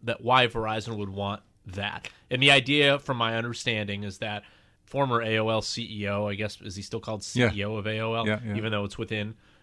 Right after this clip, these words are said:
Speaker 1: Verizon, Tim Armstrong would run a combined Yahoo A O L. And I get that there's a lot of synergies, i e overlapping or cost-cutting, that would happen if you put A O L and Yahoo together.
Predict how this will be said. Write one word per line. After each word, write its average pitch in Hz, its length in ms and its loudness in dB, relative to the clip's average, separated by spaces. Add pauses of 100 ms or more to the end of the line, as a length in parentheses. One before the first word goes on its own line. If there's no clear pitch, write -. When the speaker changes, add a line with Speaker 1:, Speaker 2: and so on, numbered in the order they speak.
(120)
Speaker 1:
Verizon, 110 360 4
Tim 143 240 2
Armstrong 110 560 0
would 107 280 2
run 117 340 6
a 104 100 -2
combined 107 680 -4
Yahoo 107 560 -6 (400)
A 120 180 2
O 110 120 0
L. 104 320 -2 (180)
And 131 100 0
I 135 100 6
get 180 260 0
that - 160 0
there's 143 240 -2
a 131 40 0
lot 120 220 0
of 113 120 -2
synergies, 113 840 0
i 107 140 -2
e 107 340 -2
overlapping 107 800 -4
or 101 180 -8
cost-cutting, 107 720 -6 (340)
that 123 160 -2
would 123 140 2
happen 123 560 4
if - 180 -10
you 107 60 -8
put 135 280 -2
A 117 200 0
O 104 120 0
L 104 200 0
and 101 100 -4
Yahoo 104 320 -4
together. 104 540 -8